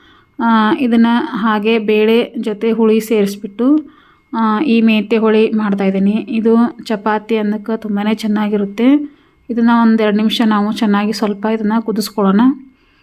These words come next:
ಕುದಿಸ್ಕೊಂಡಿದ್ಮೇಲೆ, ಆ, ತೆಗೆದು ನೋಡೋಣ. ನೋಡಿ, ಇವಾಗ ಇದು ಚೆನ್ನಾಗಿ, ಆ, ಹುಳಿ ಜೊತೆ ಮೆಂತ್ಯ ಎಲ್ಲ,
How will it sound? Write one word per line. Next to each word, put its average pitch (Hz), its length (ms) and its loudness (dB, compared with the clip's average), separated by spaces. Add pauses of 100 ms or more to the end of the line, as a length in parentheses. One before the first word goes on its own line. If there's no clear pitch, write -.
(280)
ಕುದಿಸ್ಕೊಂಡಿದ್ಮೇಲೆ, 220 760 2 (1400)
ಆ, 240 220 0 (120)
ತೆಗೆದು 220 260 0
ನೋಡೋಣ. 208 360 0
ನೋಡಿ, 208 240 0
ಇವಾಗ 202 260 0 (800)
ಇದು 233 480 2 (140)
ಚೆನ್ನಾಗಿ, 220 680 2 (680)
ಆ, 226 200 0
ಹುಳಿ 220 320 2
ಜೊತೆ 208 340 -2
ಮೆಂತ್ಯ 208 400 -4
ಎಲ್ಲ, 214 220 0